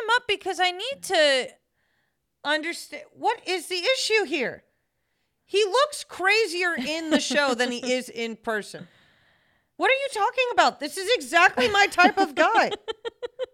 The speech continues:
Speaker 2: I'm really only pi-, yes, exa-, yes, that's what I look forward to. Yes. <laughs>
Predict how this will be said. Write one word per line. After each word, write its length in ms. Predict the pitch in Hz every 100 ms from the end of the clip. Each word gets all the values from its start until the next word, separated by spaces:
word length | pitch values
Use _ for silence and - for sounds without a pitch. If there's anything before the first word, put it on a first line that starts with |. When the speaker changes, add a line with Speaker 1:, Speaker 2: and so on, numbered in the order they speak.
| 554 - 554 - 587 - 587 - _ _ _ _ 587 _ _ _ _ _ _ _ _ _ _ _ _ _ _ _ _ -
Speaker 2:
I'm 160 | 370
really 300 | 370 440 571 427
only 140 | 415
pi-, 200 | 302 - _
yes, 520 | - 466 508 539 - -
exa-, 480 | 359 302 640 320 285
yes, 420 | 392 554 554 - _ _ -
that's 260 | 330 381
what 160 | 359 415
I 60 | 440
look 180 | 415
forward 320 | 381 370 294 254
to. 220 | 185 160 -
Yes. 360 | 269 226 311 - - _ - _ - _ _ _ _ _ _ _ _ _ _ _
<laughs> 80 | 226